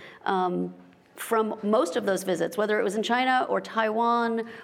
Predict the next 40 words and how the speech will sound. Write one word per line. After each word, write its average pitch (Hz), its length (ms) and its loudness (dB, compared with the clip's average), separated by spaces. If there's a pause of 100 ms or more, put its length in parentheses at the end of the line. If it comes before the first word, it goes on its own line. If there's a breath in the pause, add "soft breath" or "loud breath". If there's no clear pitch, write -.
or 196 140 2
Romania. 226 920 2 (260 loud breath)
Um, 202 260 -2
all 247 240 4
of 233 140 0
those 220 240 0
places 214 540 -2
have, 196 260 0
or 202 120 0
the 196 100 0
U 196 140 -4
K, 226 480 2 (180 loud breath)
have 196 140 -2
government 214 400 0
set 208 160 2
up 196 100 0
shops 190 380 0
that 190 180 -4
do 190 120 2
exactly 185 640 0
that. 220 440 0 (480 loud breath)
We 220 280 2
have 226 420 -2
to 214 100 -2
do 196 140 0
the 190 100 0
same 180 240 -2
thing 185 180 0
for 196 120 -2
our - 160 0
entrepreneurs. 277 760 -2 (320 loud breath)
It's 196 220 -4
just, 233 300 -4
we 226 120 2
have 220 100 0
to 220 60 -6
be 220 100 2
a 214 40 2
little 214 180 2
bit - 400 -2